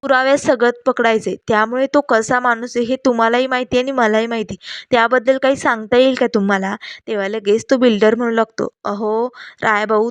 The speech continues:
तो माणूस नाही, राक्षस आहे, राक्षस, आणि तो असे पुरावे सोडत नाही. हो,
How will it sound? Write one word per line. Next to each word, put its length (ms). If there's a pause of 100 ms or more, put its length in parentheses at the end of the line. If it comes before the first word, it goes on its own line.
तो 80
माणूस 460
नाही, 180
राक्षस 480
आहे, 60
राक्षस, 440 (260)
आणि 280
तो 140
असे 240
पुरावे 340
सोडत 400
नाही. 180 (300)
हो, 200